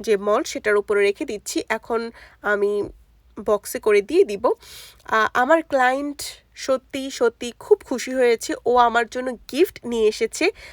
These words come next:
আমি নেক্সট ব্লগে আপনাদের সাথে সেটা শেয়ার করব। আম-, আমি আসলেই সত্যি খুব খুশ, মানে, কিভাবে বুঝাবো আমি বলতে পা-, মানে, বুঝাতে পারছি না। তারা এতটাই পছন্দ করেছে যে তারা আমাকে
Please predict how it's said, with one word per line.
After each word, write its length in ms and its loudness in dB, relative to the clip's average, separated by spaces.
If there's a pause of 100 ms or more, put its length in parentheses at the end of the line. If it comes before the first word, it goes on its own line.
(120)
আমি 280 0
নেক্সট 480 -4
ব্লগে 520 2
আপনাদের 420 -2
সাথে 240 -6
সেটা 260 -8
শেয়ার 340 -2
করব। 440 2 (440)
আম-, 560 0
আমি 380 2
আসলেই 440 -2
সত্যি 560 -6
খুব 240 -8 (100)
খুশ, 360 -10
মানে, 320 -2
কিভাবে 380 -2
বুঝাবো 600 -4 (100)
আমি 300 -4
বলতে 240 -2
পা-, 160 -2 (120)
মানে, 280 -4
বুঝাতে 400 -6
পারছি 420 -4
না। 180 2 (420)
তারা 440 6
এতটাই 520 0
পছন্দ 460 -2
করেছে 560 -4
যে 300 4
তারা 260 2
আমাকে 400 -6